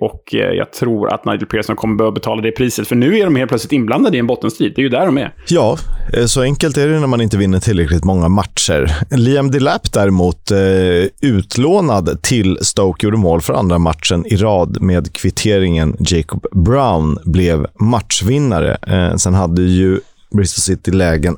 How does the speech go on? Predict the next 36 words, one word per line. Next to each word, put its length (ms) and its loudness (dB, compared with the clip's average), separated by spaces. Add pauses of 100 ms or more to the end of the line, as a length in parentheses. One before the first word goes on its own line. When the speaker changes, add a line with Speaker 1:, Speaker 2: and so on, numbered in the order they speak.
Speaker 2:
att 320 -8
kvittera, 760 0
både 240 0
Semenyo 600 2
och 500 -4
Weimann. 880 0 (180)
Ja, 300 0 (120)
nej. 300 0 (220)
Eh, 640 0
de 280 0
behöver 240 2
hitta 260 0
formen, 420 0
och 500 2
om 120 2
det 80 2
är 40 2
ny 140 2
tränare 360 0
eller 180 0
inte, 240 -2
ja. 300 0 (880)
Burnley 540 2
gör 480 2
som 540 0
de 180 2
brukar 540 0
i 140 2
den 160 2
här 200 2
serien. 580 2
De 280 2
börjar 180 2
allt 220 -2
mer 120 2
likna, 640 0